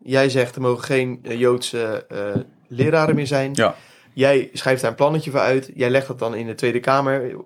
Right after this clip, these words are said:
Speaker 1: in Nederland, leg je dat dan neer. Mensen gaan daarover hebben en als iedereen zegt van, "Nou, oké, akkoord", dan gaat het gebeuren.
Speaker 2: Ja, dat, dat gebeurde daar op die
Speaker 1: Dat was
Speaker 2: manier ook.
Speaker 1: ook gewoon, oké, dus
Speaker 2: Ja.
Speaker 1: mijn hoofd klopt dan.
Speaker 2: <laughs> Ja, ja, nee, dat klopt
Speaker 1: Oké.
Speaker 2: inderdaad.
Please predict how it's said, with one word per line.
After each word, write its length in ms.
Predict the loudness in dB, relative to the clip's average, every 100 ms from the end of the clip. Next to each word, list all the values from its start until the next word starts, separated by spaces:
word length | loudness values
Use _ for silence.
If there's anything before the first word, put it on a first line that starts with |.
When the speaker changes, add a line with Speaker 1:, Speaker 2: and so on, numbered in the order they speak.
| _
Speaker 1:
in 100 | -12
Nederland, 420 | -6 -4 -6 -10 _ -20 -20 _
leg 120 | 0
je 60 | 2
dat 100 | 0
dan 120 | 2
neer. 300 | 2 2 0 _ _ _ _ 0
Mensen 240 | 0 0
gaan 100 | 2
daarover 240 | 2 4 2
hebben 280 | 4 4 2
en 100 | 0
als 160 | -4
iedereen 300 | -4 -2 0
zegt 200 | 0 -4
van, 100 | -4
"Nou, 120 | -6 -6
oké, 180 | -8
akkoord", 420 | -10 0 0 0 0
dan 140 | -2 0
gaat 120 | -4
het 80 | -10
gebeuren. 320 | -18 -16 -4
Speaker 2:
Ja, 160 | 0 2
dat, 140 | 0 -8
dat 180 | -10 -10
gebeurde 300 | -2 0 2
daar 180 | 2 0
op 140 | 0
die 80 | -2
Speaker 1:
Dat 100 | 0
was 100 | 0
Speaker 2:
manier 120 | 0 -4
ook. 120 | -8
Speaker 1:
ook 100 | -12
gewoon, 200 | -8 -8
oké, 180 | -8 -10
dus 80 | -2
Speaker 2:
Ja. 80 |
Speaker 1:
mijn 120 | -2 -2
hoofd 180 | -12
klopt 200 | -12 -14
dan. 180 | -14 -16
Speaker 2:
<laughs> 20 |
Ja, 140 | -4 0
ja, 200 | 2 2
nee, 120 | 2
dat 100 | 2
klopt 140 | 2 0
Speaker 1:
Oké. 80 | 2
Speaker 2:
inderdaad. 340 | 2 4 2